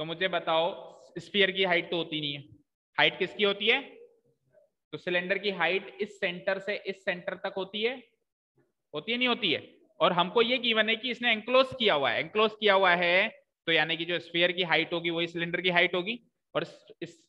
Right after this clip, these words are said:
sphere की height मैंने आपको formula में भी लिखवाया है, उसके diameter के बराबर होती है, radius का दुगना। तो यानी कि radius का दुगना यानी टू आर, तो cylinder की height क्या हो गई? टू आर। सिलेंडर की हाइट हो गई टू आर, स्फीयर का रेडियस हो गया आर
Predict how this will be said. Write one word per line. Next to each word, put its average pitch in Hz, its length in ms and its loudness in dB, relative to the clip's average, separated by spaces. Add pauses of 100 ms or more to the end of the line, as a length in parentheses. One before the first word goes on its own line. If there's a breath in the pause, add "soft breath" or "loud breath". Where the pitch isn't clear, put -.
sphere 185 320 -4
की 185 100 -6
height 170 380 -4
मैंने 170 140 -4
आपको 170 180 -4
formula 170 460 -4
में 190 100 -4
भी 185 100 -2
लिखवाया 156 500 -2
है, 165 220 -4 (360)
उसके 131 240 -10
diameter 156 460 -2
के 151 100 -4
बराबर 110 320 -4
होती 98 260 -14
है, - 60 -18 (160)
radius 123 360 -2
का 127 120 -4
दुगना। 101 340 -12 (380 soft breath)
तो 151 60 -4
यानी 156 260 -2
कि 175 180 -4
radius 156 340 -4
का 175 100 -4
दुगना 160 300 -4
यानी 165 220 -2
टू 208 240 -4
आर, 233 180 4 (840)
तो 180 640 -4
cylinder 147 300 -6
की 156 80 -6
height 147 280 -4
क्या 170 120 2
हो 175 120 2
गई? 175 220 -2 (580)
टू 98 140 -10
आर। - 120 -16 (380)
सिलेंडर 156 280 0
की 180 80 0
हाइट 170 240 2
हो 175 80 0
गई 175 140 0
टू 151 200 -2
आर, 151 240 8 (580)
स्फीयर 180 320 2
का 175 100 2
रेडियस 170 340 2
हो 170 80 0
गया 165 120 6
आर 151 460 6